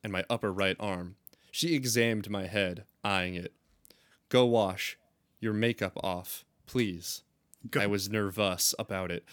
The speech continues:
Speaker 1: but I did what I was told. I went into the bathroom and washed it off. I examined my face.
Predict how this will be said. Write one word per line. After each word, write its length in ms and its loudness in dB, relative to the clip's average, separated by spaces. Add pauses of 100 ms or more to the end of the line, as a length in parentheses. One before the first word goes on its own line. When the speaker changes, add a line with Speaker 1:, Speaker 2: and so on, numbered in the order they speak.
(120)
Speaker 1:
but 120 2
I 80 4
did 200 2
what 140 0
I 100 2
was 180 -6
told. 360 -6 (420)
I 60 2
went 220 4
into 160 0
the 80 0
bathroom 400 0
and 120 -4
washed 280 -2
it 80 -2
off. 300 -6 (340)
I 100 2
examined 580 2
my 140 -4
face. 500 -2